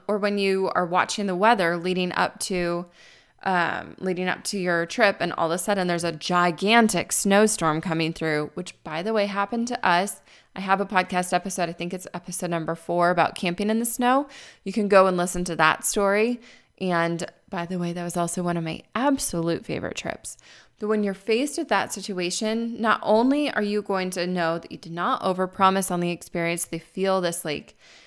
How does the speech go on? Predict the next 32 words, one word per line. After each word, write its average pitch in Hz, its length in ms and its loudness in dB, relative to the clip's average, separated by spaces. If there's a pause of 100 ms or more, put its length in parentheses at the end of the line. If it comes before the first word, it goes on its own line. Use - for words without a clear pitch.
(180)
this 196 200 -6
feeling 202 300 0
of 175 120 -2
remorse, 180 760 0 (260)
almost 196 260 -2
like 196 120 -2
a 180 60 -2
buyer's 180 520 2
remorse 175 400 2
going 170 280 0
into 170 180 -4
the 160 80 -8
camping 220 420 -2
trip, 151 420 -4 (440)
but 220 140 -2
there 240 280 6
where 214 200 0
you 233 160 0
guys 220 220 2
are 190 80 0
both 220 460 6 (100)
more 190 400 0
prepared 190 520 -2
to 185 100 -8
roll 165 240 -4
with 160 120 -6
those 147 180 -8
punches. - 580 -10 (360)
It's - 240 0
gonna 240 240 4
rain 190 260 2
sometimes. 185 600 -4